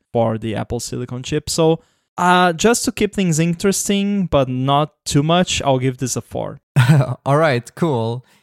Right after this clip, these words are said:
Speaker 2: Yeah, I think it's, it's very likely that they will really continue with the Apple Silicon phrasing, and I think also it's, it sounds cool, right?
Speaker 1: Yeah.
Speaker 2: Like, it's Apple Silicon. It sounds nice. So, yeah, I think that it's very likely.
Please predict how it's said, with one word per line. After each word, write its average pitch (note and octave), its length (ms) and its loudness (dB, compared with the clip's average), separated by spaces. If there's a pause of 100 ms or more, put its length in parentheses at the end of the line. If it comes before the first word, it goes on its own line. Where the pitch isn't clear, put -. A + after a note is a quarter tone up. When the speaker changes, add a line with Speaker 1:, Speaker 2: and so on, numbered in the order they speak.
(200)
Speaker 2:
Yeah, D3+ 260 4
I F3 120 2
think A#3 180 -2
it's, F#3+ 160 0
it's D3 180 -2
very C#3+ 200 2
likely C3 360 2
that B2 160 0
they B2+ 120 0
will A#2 420 0
really B2 380 2
continue A#2+ 500 2
with A2+ 120 0
the A#2 120 -2
Apple A#2 260 0
Silicon A#2 600 0
phrasing, A#2 640 -2
and A#2+ 140 0
I D#3 80 2
think A#3+ 220 -4
also A3+ 240 0
it's, - 320 -2 (100)
it - 140 -4
sounds F#3+ 260 0
cool, - 300 -8
right? D3 280 0
Speaker 1:
Yeah. C3+ 100 2
Speaker 2:
Like, A#2+ 140 -2
it's - 160 -8
Apple D#3 260 2
Silicon. B2+ 480 -2
It - 80 -14
sounds C3+ 260 0
nice. B2 240 -4
So, A#2 300 0
yeah, A#2+ 260 0
I B2+ 140 0
think B2 200 0
that A2 300 -4 (360)
it's - 80 -16
very B2+ 200 2
likely. F3 460 -2